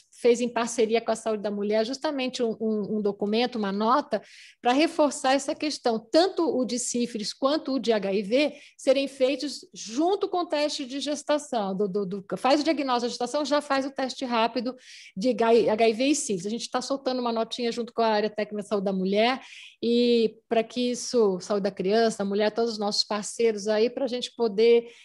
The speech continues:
é, confirmar isso daí com vocês, tá? Pra poder deixar mais sólido. Perguntas.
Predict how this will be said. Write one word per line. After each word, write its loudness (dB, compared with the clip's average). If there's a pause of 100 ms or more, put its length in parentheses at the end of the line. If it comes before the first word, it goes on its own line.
é, 4
confirmar -4
isso -4
daí 2
com -6
vocês, -4
tá? -2
Pra -6
poder 0
deixar -2
mais 0
sólido. -2 (520)
Perguntas. 2